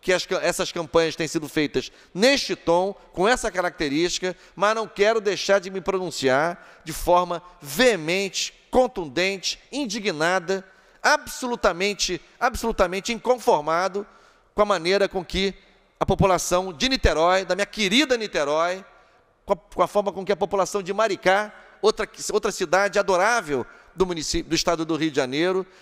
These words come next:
tenham sido tratadas por esse prefeito desqualificado, desqualificado, desrespeitoso, deselegante, que não tem, é, não se afirma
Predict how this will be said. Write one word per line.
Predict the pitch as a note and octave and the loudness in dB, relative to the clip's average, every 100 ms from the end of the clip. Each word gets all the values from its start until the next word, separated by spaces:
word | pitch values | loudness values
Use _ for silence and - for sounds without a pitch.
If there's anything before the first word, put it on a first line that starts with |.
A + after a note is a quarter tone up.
| - | -4
tenham | G3+ F#3+ F3 | -2 -2 -2
sido | - F3+ | -4 -4
tratadas | F3 F3 - D#3 D#3+ D#3 D#3+ - - _ | -2 -4 0 0 0 -2 -6 -8 -14 _
por | F3 | -2
esse | F3 - | -2 -4
prefeito | - D#3+ - D#3 D#3+ - E3+ - _ _ | -4 -6 -2 -2 -2 -2 -6 -6 _ _
desqualificado, | F#3 B3+ - G#3+ G3+ F#3 D#3 - C#3 D3+ D3 D#3+ - _ _ _ F3 | -6 -4 -2 0 0 -2 -6 0 2 0 -4 -18 -20 _ _ _ -2
desqualificado, | C#4 - F#3 D3+ C#3 D3 D3+ D3 - - | -2 0 -2 -4 -4 0 0 -2 -10 -10
desrespeitoso, | E3+ D#4 D#4 A3 A3+ - G3 D3 - D#3+ E3 D3 - _ _ _ _ _ _ _ _ _ | -2 2 2 2 0 2 2 0 0 0 0 -4 -18 _ _ _ _ _ _ _ _ _
deselegante, | F3 D#4+ A#3 A#3 D#3 C#3 F3+ F3+ - - - _ _ _ _ _ _ _ _ | 0 0 2 0 2 0 0 0 -4 -6 -10 _ _ _ _ _ _ _ _
que | C4+ | 0
não | C4 A3+ | 2 0
tem, | - A3+ A3+ G#3+ G3 C3+ - _ - | 0 2 2 0 -4 -6 -12 _ -2
é, | E3+ | 0
não | E3+ G#3 | 0 -2
se | G#3 B3+ | 0 0
afirma | A3 - B3+ A#3 | 0 0 -4 -2